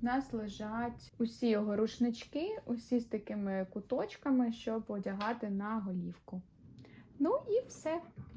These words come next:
Також в мене питали, якими підгузками ми користуємось. Я вам покажу пачку.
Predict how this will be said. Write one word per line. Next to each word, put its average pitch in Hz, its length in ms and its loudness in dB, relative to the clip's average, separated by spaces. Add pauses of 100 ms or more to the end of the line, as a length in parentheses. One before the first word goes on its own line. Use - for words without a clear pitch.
(580)
Також 226 280 2
в 208 80 -2
мене 214 240 -2
питали, 214 520 2
якими 196 920 2 (140)
підгузками 240 560 0
ми 240 100 0
користуємось. 220 760 -6
Я 202 80 -2
вам 196 180 0
покажу 202 500 -4
пачку. 226 760 0